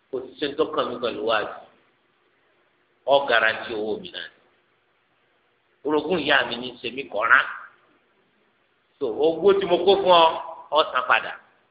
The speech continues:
Wọ́n ní ogún àbọ̀tẹ́lẹ̀, èé parọ́, under condition, tó bá gbọ́n. Ǹjẹ́ ọ lọ gbọ́dọ̀ fowó sí? Ọ gbọ́dọ̀ fowó sí.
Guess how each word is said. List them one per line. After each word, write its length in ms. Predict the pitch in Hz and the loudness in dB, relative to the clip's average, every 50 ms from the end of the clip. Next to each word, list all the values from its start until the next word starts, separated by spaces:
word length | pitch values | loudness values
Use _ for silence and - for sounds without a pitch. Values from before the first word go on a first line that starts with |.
| _ _ _ _ _ _ _ _ - | _ _ _ _ _ _ _ _ -4
Wọ́n 100 | 151 156 | -4 -2
ní 80 | 156 | -2
ogún 240 | 147 139 143 143 139 | -2 -2 2 2 4
àbọ̀tẹ́lẹ̀, 600 | 127 123 - 139 139 139 151 151 147 143 127 - - - - - _ _ _ _ _ _ _ _ _ _ - | 4 4 4 2 2 2 2 0 0 0 -2 -6 -6 -10 -16 -20 _ _ _ _ _ _ _ _ _ _ -4
èé 140 | 127 135 143 139 | 0 0 0 0
parọ́, 480 | - - 139 131 131 127 127 127 127 135 | 2 2 4 4 6 4 2 0 -2 -2
under 280 | 165 170 170 175 170 | -2 2 2 2 2
condition, 540 | 170 156 139 127 127 131 127 - 123 113 95 - - _ _ _ _ _ _ _ _ 131 | 2 0 -4 -4 -4 -8 -10 -8 -8 -8 -8 -10 -14 _ _ _ _ _ _ _ _ -2
tó 40 | 127 | 0
bá 120 | 127 127 123 | 2 2 2
gbọ́n. 260 | - 120 127 120 117 - - _ _ _ _ _ _ _ _ _ _ _ _ _ _ _ _ _ _ _ _ _ _ _ _ _ _ _ _ _ _ _ _ _ - | 0 -2 -8 -8 -10 -10 -18 _ _ _ _ _ _ _ _ _ _ _ _ _ _ _ _ _ _ _ _ _ _ _ _ _ _ _ _ _ _ _ _ _ -8
Ǹjẹ́ 240 | 165 170 175 208 202 | -4 2 6 8 8
ọ 60 | 214 | 8
lọ 100 | 208 190 156 | 8 6 4
gbọ́dọ̀ 320 | 139 147 143 - - - | 4 2 2 2 2 2
fowó 280 | - - - - - - - | 0 -2 -4 -4 -4 -6 -6
sí? 180 | - - - - - - _ _ _ _ _ _ _ - | -6 -6 -8 -8 -10 -12 _ _ _ _ _ _ _ -20
Ọ 40 | 110 | -18
gbọ́dọ̀ 260 | 98 95 104 98 95 92 | -16 -16 -14 -16 -16 -16
fowó 220 | _ 104 107 110 | _ _ -20 -20
sí. 160 | 104 _ _ | -20 _ _